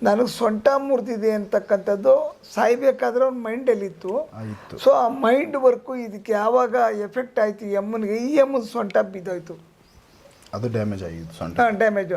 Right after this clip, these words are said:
Speaker 1: ಅದ್ರದ್ದೇ ವರ್ಕು
Speaker 2: ಹ್ಮ್.
Speaker 1: ಮೈಂಡ್ ವರ್ಕ್.
Speaker 2: ಓಕೆ.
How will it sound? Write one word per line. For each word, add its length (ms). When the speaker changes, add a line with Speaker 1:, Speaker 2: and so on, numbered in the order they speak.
Speaker 1:
ಅದ್ರದ್ದೇ 480
ವರ್ಕು 600
Speaker 2:
ಹ್ಮ್. 640
Speaker 1:
ಮೈಂಡ್ 280
ವರ್ಕ್. 280
Speaker 2:
ಓಕೆ. 320